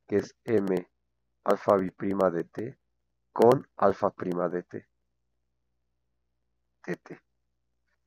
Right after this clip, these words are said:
Entonces, esto es igual, la M puede salir porque es un número real, de A B del producto interno de alfa biprima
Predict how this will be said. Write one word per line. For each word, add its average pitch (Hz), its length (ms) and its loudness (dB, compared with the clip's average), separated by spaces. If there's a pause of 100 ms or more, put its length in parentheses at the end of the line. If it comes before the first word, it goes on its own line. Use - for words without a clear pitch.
(380)
Entonces, 95 400 -14
esto 110 260 -2
es - 140 -2
igual, 104 480 4 (400)
la 107 220 8
M 117 340 4 (680)
puede 117 240 8
salir 101 340 4
porque 107 240 -4
es - 100 -4
un 98 100 -2
número 95 280 2
real, 104 380 -2 (1300)
de 101 160 0
A 95 100 6
B 98 200 2
del 101 140 2
producto 95 360 -2
interno 95 360 -2
de 85 300 -4 (720)
alfa 101 280 4
biprima 113 640 -2